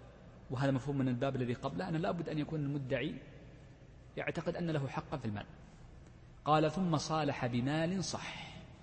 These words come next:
إذن الأصل في الصلح عن، عن إنكار أنه يصح. ما الغرض من الصلح عن إنكار؟ بعض الناس يريد أن يبرئ ذمته، يريد أن يبرئ ذمته،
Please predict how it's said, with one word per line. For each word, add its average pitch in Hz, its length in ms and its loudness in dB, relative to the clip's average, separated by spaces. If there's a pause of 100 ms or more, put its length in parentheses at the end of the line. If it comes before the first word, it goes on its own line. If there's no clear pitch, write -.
(520)
إذن 147 160 4
الأصل 139 440 0
في - 100 -14
الصلح 139 420 -2
عن، 160 120 0 (360)
عن 160 120 2
إنكار 170 580 -2
أنه 170 340 2
يصح. - 220 0 (1700)
ما 175 120 8
الغرض 190 340 6
من 143 80 6
الصلح 135 260 0
عن 135 80 2
إنكار؟ 120 400 2 (920)
بعض 165 200 4
الناس 160 580 2 (520)
يريد 175 240 2
أن 156 60 4
يبرئ 143 320 2
ذمته، 110 420 -2 (1400)
يريد 226 160 2
أن 175 60 2
يبرئ 170 240 2
ذمته، 127 360 -4